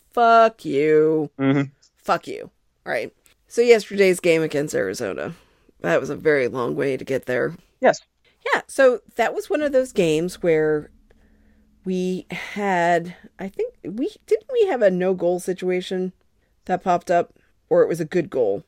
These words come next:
Speaker 2: It was a, I watched the game.
Speaker 1: Yeah, I know.
Speaker 2: Um, it was a good goal. I don't re-, 'cause I remember when goals get overturned.
Speaker 1: Yep. Yeah.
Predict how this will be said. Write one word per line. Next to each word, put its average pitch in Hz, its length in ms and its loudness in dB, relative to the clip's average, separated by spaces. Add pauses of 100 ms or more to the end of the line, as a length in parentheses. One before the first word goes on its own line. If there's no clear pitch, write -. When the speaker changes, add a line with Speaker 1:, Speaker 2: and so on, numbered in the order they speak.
(580)
Speaker 2:
It 160 200 4
was 147 440 6
a, 131 720 8 (880)
I - 140 2
watched 143 380 2
the - 80 6
game. 190 460 2 (380)
Speaker 1:
Yeah, 285 140 -20
I 339 160 -14
know. 349 120 -8
Speaker 2:
Um, 139 380 4 (240)
it 196 100 8
was 208 120 4
a 208 60 4
good 208 180 4
goal. - 320 2 (120)
I 165 60 6
don't 180 140 4
re-, 170 180 4
'cause 147 120 2
I 175 120 6
remember 180 400 4
when 131 140 2
goals 135 240 4
get 131 100 4
overturned. 117 540 0 (420)
Speaker 1:
Yep. 233 240 -6 (460)
Yeah. 170 260 0